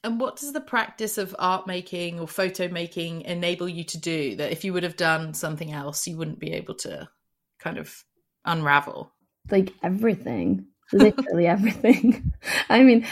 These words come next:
Speaker 2: I, I would never talk about anything as a human person without creating art about it, you know? Like, I just, all the topics and all the,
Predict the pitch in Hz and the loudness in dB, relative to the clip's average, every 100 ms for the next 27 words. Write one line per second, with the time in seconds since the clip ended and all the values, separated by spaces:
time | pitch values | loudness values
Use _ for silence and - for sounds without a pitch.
0 | - 220 240 254 233 226 247 247 208 214 | -2 4 8 8 6 4 6 6 6 6
1 | 233 220 202 208 - 208 208 190 180 170 | 6 6 2 -2 -2 -2 0 -2 0 0
2 | 180 _ _ _ 220 208 202 196 185 185 | -2 _ _ _ 2 4 2 -2 -2 0
3 | 180 180 190 _ _ _ _ _ - 190 | 0 -4 -8 _ _ _ _ _ -4 -2
4 | 196 190 - 190 190 180 - - 196 - | -2 -6 -2 0 2 0 -6 -4 -4 -2
5 | 180 180 180 170 - - 190 185 185 175 | -2 0 0 -2 -8 -6 0 2 2 2
6 | 175 - - 190 175 175 170 175 185 180 | 0 -6 -8 -2 0 0 0 -2 -2 -4
7 | - - - 82 - _ - 190 185 208 | -4 -2 -2 -2 -6 _ 2 4 4 2
8 | - _ _ _ _ - 190 202 190 190 | -4 _ _ _ _ 2 4 4 2 0
9 | - - 220 214 220 - 240 240 220 - | -4 2 6 8 6 4 0 2 -2 0
10 | 196 190 185 185 | 2 2 2 0